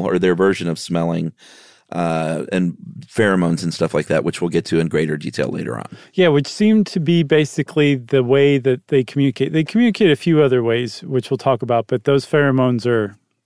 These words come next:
Speaker 2: aces as far as ant communication goes.
Speaker 1: <laughs> They're, it's pretty cool.
Speaker 2: They also have, um, sometimes they'll have multiple kinds of eyes. Some ants have compound eyes, which have tons of different lenses, and, you know, the, the image on each lens is kind of combined into a, um,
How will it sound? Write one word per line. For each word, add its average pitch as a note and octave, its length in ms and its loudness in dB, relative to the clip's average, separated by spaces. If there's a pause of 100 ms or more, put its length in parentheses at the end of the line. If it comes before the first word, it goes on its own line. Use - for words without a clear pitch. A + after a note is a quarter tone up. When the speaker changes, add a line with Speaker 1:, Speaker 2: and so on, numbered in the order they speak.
(120)
Speaker 2:
aces A#2+ 400 -2
as A2+ 120 -6
far A#2 200 -2
as G#2 100 -4
ant A2 160 -4
communication A2+ 680 -8
goes. - 500 -12 (220)
Speaker 1:
<laughs> - 40 -20 (160)
They're, G#2 360 -2
it's - 240 -8
pretty F2+ 200 -10
cool. - 360 -12
Speaker 2:
They E3 160 4
also G#3+ 320 2
have, F3 440 2
um, C#3+ 320 2
sometimes G#3+ 600 -2
they'll C#3+ 140 4
have C3+ 200 2
multiple C#3 460 2
kinds D3 360 0
of A#2+ 120 -4
eyes. A#2 280 -2
Some C#3 220 -2
ants C#3 160 0
have C#3 200 -2
compound C#3 580 0
eyes, C3+ 380 4
which B2 120 -10
have A#2 240 -4
tons C#3+ 300 2
of C3+ 80 0
different C3+ 320 -2
lenses, E3 560 2
and, B2 180 -2 (320)
you C3+ 100 -4
know, C3 160 2
the, A#2+ 320 0
the C3+ 300 -4
image D#3 260 2
on C3+ 220 2
each C3+ 220 -2
lens C3+ 420 2
is B2 160 -6
kind C3 220 -2
of G#2+ 100 -8
combined B2+ 500 0
into B2 360 2
a, B2 220 -4
um, A#2 140 -8